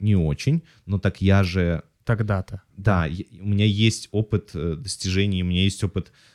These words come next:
Speaker 1: проработки, у меня есть опыт, э, своей ценности и так далее, так далее, так далее. Это первый шаг.
Speaker 2: Прикольно. Э, знаешь, психологическая задачка.
Speaker 1: Мгм.
Speaker 2: Э, грузовик из точки А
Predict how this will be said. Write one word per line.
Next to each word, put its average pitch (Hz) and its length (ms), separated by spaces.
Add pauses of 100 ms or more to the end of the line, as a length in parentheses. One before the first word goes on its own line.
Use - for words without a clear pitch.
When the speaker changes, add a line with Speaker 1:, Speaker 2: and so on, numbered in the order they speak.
Speaker 1:
проработки, 92 600
у 85 40
меня 87 140
есть 92 220
опыт, 85 340
э, 80 160
своей 90 260
ценности 90 520
и 78 40
так 85 140
далее, 95 180
так 90 120
далее, 87 160
так 87 160
далее. 78 180
Это 107 140
первый 98 280
шаг. - 300 (220)
Speaker 2:
Прикольно. 101 480
Э, 110 160
знаешь, 120 240
психологическая 107 600
задачка. 107 460
Speaker 1:
Мгм. 104 180
Speaker 2:
Э, 104 120
грузовик 107 540
из - 180
точки - 440
А 101 280